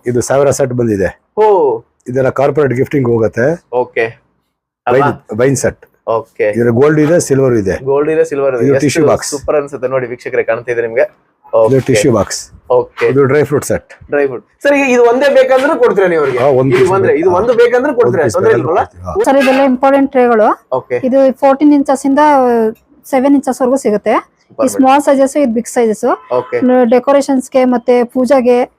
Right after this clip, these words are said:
Speaker 2: ಓಕೆ.
Speaker 3: ವೆಡ್ಡಿಂಗ್ ಡೇ ಗೆ ತುಂಬಾ ಕ-, ಇದು
Speaker 2: ಲುಕ್
Speaker 3: ಅವ-,
Speaker 2: ನೋಡಿ
Speaker 3: ಸೈಜ್
Speaker 2: ವೀಕ್ಷಕರೇ,
Speaker 3: ಅವೈಲಬಲ್ ಇದೆ.
Speaker 2: ಎಷ್ಟು ಲುಕ್, ಡಿಸೈನ್ ಯಾವ ತರ ಇದೆ ಅಂತ. ಮೇಡಮ್, ಒಂದ್
Speaker 3: ಹೌದು.
Speaker 2: ಪೀಸ್ ಆದ್ರೂ ಸಿಗುತ್ತೆ, ಬಲ್ಕ್ ಅಲ್ಲಿ ಆದ್ರೂ
Speaker 3: ಬಲ್ಕ್
Speaker 2: ಸಿಗುತ್ತೆ?
Speaker 3: ಅಲ್ಲಾದ್ರೂ ಸಿಗುತ್ತೆ ಸರ್, ಬಲ್ಕ್ ಅಲ್ಲಾದ್ರೆ ಎಕ್ಸ್ಟ್ರಾ ಡಿಸ್ಕೌಂಟ್ ಕೂಡ
Speaker 2: ಇನ್ನು
Speaker 3: ಸಿಗುತ್ತೆ.
Speaker 2: ಎಕ್ಸ್ಟ್ರಾ ಡಿಸ್ಕೌಂಟ್
Speaker 3: ಎಕ್ಸ್ಟ್ರಾ
Speaker 2: ಇದೆ?
Speaker 3: ಡಿಸ್ಕೌಂಟ್
Speaker 2: ಸೂಪರ್
Speaker 3: ಕೂಡ
Speaker 2: ಮೇಡಮ್.
Speaker 3: ಸಿಗುತ್ತೆ.
Speaker 2: ಓಕೆ.
Speaker 3: ರೆಗ್ಯುಲರ್ ಅಂದ್ರೆ ಯಾವಾಗ್ಲೂ ಟ್ವೆಂಟಿ ಫೈವ್ ಪರ್ಸೆಂಟ್ ಡಿಸ್ಕೌಂಟ್ ಕಂಪಲ್ಸರಿ ಇರುತ್ತೆ.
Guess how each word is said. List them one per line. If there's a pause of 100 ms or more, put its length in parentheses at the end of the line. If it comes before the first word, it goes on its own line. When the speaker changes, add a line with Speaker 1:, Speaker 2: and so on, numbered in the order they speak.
Speaker 2:
ಓಕೆ.
Speaker 3:
ವೆಡ್ಡಿಂಗ್
ಡೇ
ಗೆ (300)
ತುಂಬಾ
ಕ-,
ಇದು (920)
Speaker 2:
ಲುಕ್
Speaker 3:
ಅವ-,
Speaker 2:
ನೋಡಿ
Speaker 3:
ಸೈಜ್
Speaker 2:
ವೀಕ್ಷಕರೇ,
Speaker 3:
ಅವೈಲಬಲ್
ಇದೆ.
Speaker 2:
ಎಷ್ಟು
ಲುಕ್,
ಡಿಸೈನ್
ಯಾವ
ತರ
ಇದೆ
ಅಂತ. (140)
ಮೇಡಮ್,
ಒಂದ್
Speaker 3:
ಹೌದು.
Speaker 2:
ಪೀಸ್
ಆದ್ರೂ
ಸಿಗುತ್ತೆ,
ಬಲ್ಕ್
ಅಲ್ಲಿ
ಆದ್ರೂ
Speaker 3:
ಬಲ್ಕ್
Speaker 2:
ಸಿಗುತ್ತೆ?
Speaker 3:
ಅಲ್ಲಾದ್ರೂ
ಸಿಗುತ್ತೆ
ಸರ್,
ಬಲ್ಕ್
ಅಲ್ಲಾದ್ರೆ
ಎಕ್ಸ್ಟ್ರಾ
ಡಿಸ್ಕೌಂಟ್
ಕೂಡ
Speaker 2:
ಇನ್ನು
Speaker 3:
ಸಿಗುತ್ತೆ.
Speaker 2:
ಎಕ್ಸ್ಟ್ರಾ
ಡಿಸ್ಕೌಂಟ್
Speaker 3:
ಎಕ್ಸ್ಟ್ರಾ
Speaker 2:
ಇದೆ?
Speaker 3:
ಡಿಸ್ಕೌಂಟ್
Speaker 2:
ಸೂಪರ್
Speaker 3:
ಕೂಡ
Speaker 2:
ಮೇಡಮ್.
Speaker 3:
ಸಿಗುತ್ತೆ.
Speaker 2:
ಓಕೆ.
Speaker 3:
ರೆಗ್ಯುಲರ್
ಅಂದ್ರೆ
ಯಾವಾಗ್ಲೂ
ಟ್ವೆಂಟಿ
ಫೈವ್
ಪರ್ಸೆಂಟ್
ಡಿಸ್ಕೌಂಟ್
ಕಂಪಲ್ಸರಿ
ಇರುತ್ತೆ.